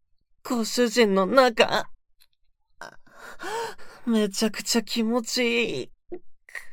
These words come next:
熱くて絡みついてきてる。あ、あ、あ、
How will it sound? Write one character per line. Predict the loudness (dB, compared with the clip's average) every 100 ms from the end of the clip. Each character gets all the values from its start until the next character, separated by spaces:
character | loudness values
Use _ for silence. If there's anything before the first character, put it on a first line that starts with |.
| -16 -18 -12 -10 -8 -6 -4 -6 -10 -6
熱 | -2 -2 -4
く | -10
て | -6 -6
絡 | -2 -2 0 2
み | 2 0
つ | 2 2
い |
て | 2 0
き |
て | 4 4
る。 | 6 4 0 _ -20 _ _ _ -12 -4 -2
あ、 | 0 -2 -2 -16 -18 -16 -12 -12 -12 -16 -14 -10 -10 -8 -8 -8 -8 -8
あ、 | -2 2 6 6 6 4 -4 _ _ _ _ _
あ、 | -10 -2